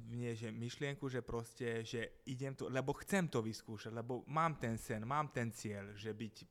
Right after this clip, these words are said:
a živiť sa ako profesionálny zápasník. A vlastne vtedy som dostal ponuky a naozaj, e, vlastne to bolo asi to, nie že šťastie, ale to bolo,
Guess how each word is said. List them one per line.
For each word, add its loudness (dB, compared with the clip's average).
a -2
živiť 2
sa 2
ako 4
profesionálny 0
zápasník. -4
A 0
vlastne 0
vtedy 0
som 2
dostal 2
ponuky 2
a -4
naozaj, 2
e, -2
vlastne -2
to 0
bolo 4
asi 2
to, 0
nie -2
že -2
šťastie, -4
ale -2
to -8
bolo, -2